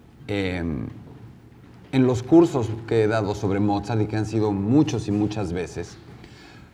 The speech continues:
la, eh, llego a hacer lo que nunca he hecho, a censurarme,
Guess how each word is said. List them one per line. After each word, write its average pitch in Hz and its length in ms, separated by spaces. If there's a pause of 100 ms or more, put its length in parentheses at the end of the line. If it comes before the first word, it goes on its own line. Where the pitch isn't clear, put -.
(960)
la, 120 560
eh, 117 360
llego 151 640
a 120 100
hacer 127 260
lo 143 120
que 135 120
nunca 127 400
he 104 120
hecho, 87 280
a 107 100
censurarme, 107 760